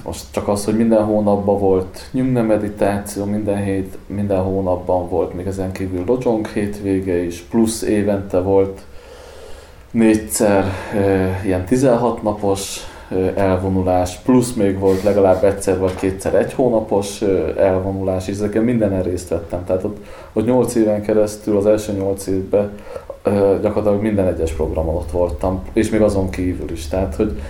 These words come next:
én úgy voltam, hogy nagyjából én két hetet itt voltam Pesten, két hetet meg ott voltam, és akkor így folyamatosan ingáztam. Itt valami kis recepciós melót csináltam, ilyen negyvenezer forintért,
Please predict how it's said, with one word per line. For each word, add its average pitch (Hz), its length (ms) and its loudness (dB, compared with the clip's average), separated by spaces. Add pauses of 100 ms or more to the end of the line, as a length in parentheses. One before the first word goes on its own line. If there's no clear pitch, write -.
(160)
én 110 120 0
úgy 127 260 6
voltam, 113 380 4
hogy 104 100 2
nagyjából 104 360 6
én 107 60 4
két 117 240 2
hetet - 320 -2
itt 110 140 -2
voltam 95 400 0
Pesten, 147 380 -2
két 95 220 -2
hetet 90 280 -4
meg 85 140 -4
ott 80 180 -4
voltam, 78 360 -4
és - 100 -8
akkor 95 120 -2
így - 80 -4
folyamatosan 85 500 -2
ingáztam. 113 580 0 (240)
Itt 127 140 2
valami 113 300 4
kis - 420 -2 (460)
recepciós 113 680 4
melót 110 320 4
csináltam, 113 500 4
ilyen 101 120 4
negyvenezer 101 560 4
forintért, 110 720 2